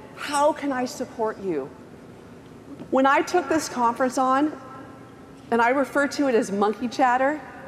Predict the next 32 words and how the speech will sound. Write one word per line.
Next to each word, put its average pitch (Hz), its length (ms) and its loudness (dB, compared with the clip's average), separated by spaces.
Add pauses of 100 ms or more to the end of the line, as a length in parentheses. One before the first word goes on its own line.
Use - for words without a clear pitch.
the 311 80 8
monkey 349 420 6
chatter 247 340 2
was 233 180 2
going 254 280 6
crazy 320 680 2
in 233 80 -2
my 202 140 2
head. 196 420 2 (800)
And 269 140 4
it 269 100 4
was, 247 420 4 (120)
"You're 254 160 6
not 269 180 6
out 302 140 4
of 320 40 2
the 320 80 2
governor's 240 460 2
office. 233 680 2 (520)
You're 240 120 4
not 262 200 4
Maria 285 220 0
Shriver. 233 640 2 (520)
You 233 100 4
don't 349 160 6
have 339 220 6
a 254 80 6
money 277 320 6
tree 254 260 0
in 208 80 4
the 202 60 4
backyard." 220 840 6